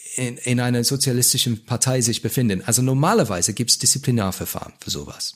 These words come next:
Und der normale Brauch war, bei solchen Vorwürfen wirst du sofort suspendiert. Also bei schweren Vorwürfen, Vorwürfen wirst du sofort von der Mitgliedschaft suspendiert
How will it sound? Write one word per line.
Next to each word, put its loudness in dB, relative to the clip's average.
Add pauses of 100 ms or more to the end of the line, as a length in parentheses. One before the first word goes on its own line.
(760)
Und 4
der 2
normale 4 (360)
Brauch 0
war, 0 (340)
bei 0
solchen 4
Vorwürfen 0 (220)
wirst 0
du 2
sofort 2
suspendiert. 2
Also -2
bei 2
schweren 2
Vorwürfen, -4
Vorwürfen -2
wirst -2
du 0
sofort 0
von 0
der 4
Mitgliedschaft 0
suspendiert -2